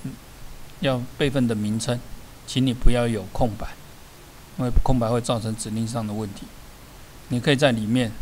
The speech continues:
上面加，好，加任何字串都可以。那预设会帮你把日期跟名称带出来，跟D R B L一样，会把预设把名称资料带出来，按确定。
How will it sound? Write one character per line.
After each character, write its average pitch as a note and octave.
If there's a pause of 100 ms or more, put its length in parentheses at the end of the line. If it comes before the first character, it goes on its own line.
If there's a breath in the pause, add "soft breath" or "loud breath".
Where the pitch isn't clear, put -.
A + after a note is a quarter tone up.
(300)
上 -
面 A#2
加， B2 (1500)
好， -
加 B2+
任 B2+
何 A2
字 A#2
串 G2+
都 G#2+
可 G#2
以。 A2 (1900)
那 C3+
预 D3+
设 C#3
会 C3+
帮 -
你 B2+
把 A2
日 B2
期 G#2
跟 A#2+
名 G#2+
称 A#2
带 A2
出 A2+
来， G#2
跟 A#2+
D A#2+
R G#2
B -
L G2
一 G2+
样， G#2 (220)
会 B2
把 G#2+
预 A2+
设 A2+
把 G2+
名 G2+
称 A2 (100)
资 -
料 G#2+
带 G#2+
出 -
来， - (560)
按 A#2
确 B2
定。 A#2+